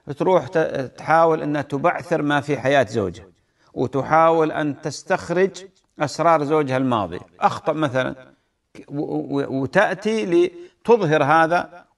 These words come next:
و-، وماذا تريد بعد ذلك؟ تريد والله طمأنينة وراحة وسكينة؟ أبدًا، ما يمكن. هي الآن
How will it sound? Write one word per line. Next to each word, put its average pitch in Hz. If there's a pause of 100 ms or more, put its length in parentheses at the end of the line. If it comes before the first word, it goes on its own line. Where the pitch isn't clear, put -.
و-، 143
وماذا 202
تريد 185
بعد 110
ذلك؟ 98 (300)
تريد 151
والله 147
طمأنينة 131
وراحة 135
وسكينة؟ 147 (340)
أبدًا، 151 (400)
ما 165
يمكن. 180 (340)
هي 185
الآن 180